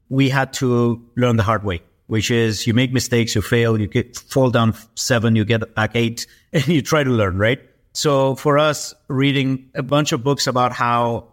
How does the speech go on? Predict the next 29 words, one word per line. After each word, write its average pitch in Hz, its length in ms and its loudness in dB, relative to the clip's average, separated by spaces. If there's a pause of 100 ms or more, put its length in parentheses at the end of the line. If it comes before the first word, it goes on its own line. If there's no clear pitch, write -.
(160)
more 127 220 2
advanced 120 380 -2
companies 117 340 -2
have 117 160 -2
done 156 180 0
so, 120 560 -2
you're 135 180 0
a 135 60 0
little 147 220 2
bit 131 140 2
in 123 100 2
the 120 60 2
blind. 95 300 0 (560)
That 165 220 0
being 175 140 2
said, 123 360 -2 (320)
because 156 640 -2
you're 156 80 2
one 139 200 0
of 135 80 2
the 120 100 0
first - 320 0
movers, 113 500 2
one 131 220 2
of 120 80 -2
the 123 100 2
established 127 540 -2
players 113 280 -4
here, 110 340 -2